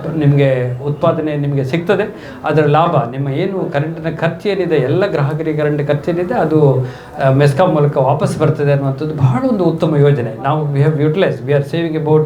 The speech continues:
ಆ, ಫಿಫ್ಟಿ ತೌಸಂಡ್ ರುಪೀಸ್ per month.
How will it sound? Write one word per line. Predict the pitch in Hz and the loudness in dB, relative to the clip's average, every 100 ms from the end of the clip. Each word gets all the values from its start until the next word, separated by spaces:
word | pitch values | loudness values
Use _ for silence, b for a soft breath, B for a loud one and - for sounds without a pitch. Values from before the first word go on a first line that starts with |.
| B B B B - | B B B B -6
ಆ, | 147 143 131 | 0 2 2
ಫಿಫ್ಟಿ | 131 151 185 190 | 0 -2 -2 -2
ತೌಸಂಡ್ | 226 175 175 156 | 0 0 0 -4
ರುಪೀಸ್ | 151 190 - | -4 -4 -2
per | - 139 120 123 | 2 2 2 0
month. | 143 - 117 | 0 -2 -10